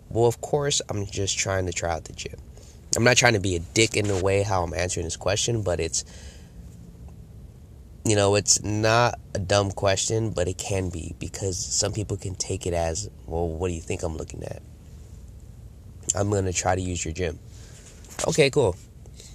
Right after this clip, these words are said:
Same thing with the store. "What brings you in today?" Well, if you're selling only bikes, I'm asking for bikes. Or to look at what you have.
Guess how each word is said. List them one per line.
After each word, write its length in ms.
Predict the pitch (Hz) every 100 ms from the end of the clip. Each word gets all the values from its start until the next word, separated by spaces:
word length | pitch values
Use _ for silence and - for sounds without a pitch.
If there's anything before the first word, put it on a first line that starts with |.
| - - - -
Same 200 | - 147
thing 80 | 147
with 80 | 120
the 80 | 104
store. 240 | 98 82 87
"What 180 | 113 123
brings 180 | 127 107
you 80 | 98
in 40 |
today?" 280 | 92 76 -
Well, 220 | 87 92 95
if 140 | -
you're 80 | 90
selling 340 | - 107 98
only 160 | 92 90
bikes, 640 | 127 156 147 - - - - - - - - - - - - - 120
I'm 100 | 101
asking 220 | 107 95
for 100 | 90
bikes. 520 | 85 76 - - - - - - - - - - - - - - - - - - - - - -
Or 140 | 101
to 140 | -
look 180 | 101 104
at 140 | 98 95
what 160 | 95
you 80 | 92
have. 380 | 90 87 - -